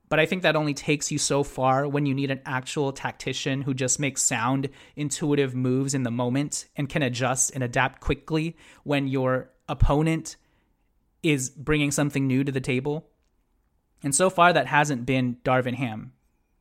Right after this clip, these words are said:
And I think that's going to come back to bite this team. To quote Darvin Ham in one of the timeout huddles from last night,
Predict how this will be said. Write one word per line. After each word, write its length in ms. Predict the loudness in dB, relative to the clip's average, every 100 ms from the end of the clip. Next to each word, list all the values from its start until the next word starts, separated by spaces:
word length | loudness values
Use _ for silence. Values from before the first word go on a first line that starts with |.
| _ _ -2
And 280 | 0 0
I 100 | -2
think 300 | -4 -4 -6 -10 _
that's 400 | 0 2 2 -2
going 280 | -2 0 0
to 80 | -2
come 300 | -4 -2 2
back 260 | 2 0
to 100 | -4
bite 280 | -4 -4 -6
this 200 | -8 -8
team. 380 | -8 -10 -10 -16 _ _ _ _ _ _ _ _ _ _ _ _ _ _ _ -6
To 100 | -6
quote 440 | 0 4 4 2
Darvin 360 | 4 4 6 2
Ham 400 | 2 2 0 -4 _ _ _ -2
in 180 | 0 2
one 140 | 2
of 80 | 2
the 80 | 0
timeout 420 | 2 2 2 0
huddles 340 | 0 0 0
from 160 | -2 0
last 300 | 2 0 -2
night, 300 | -4 -6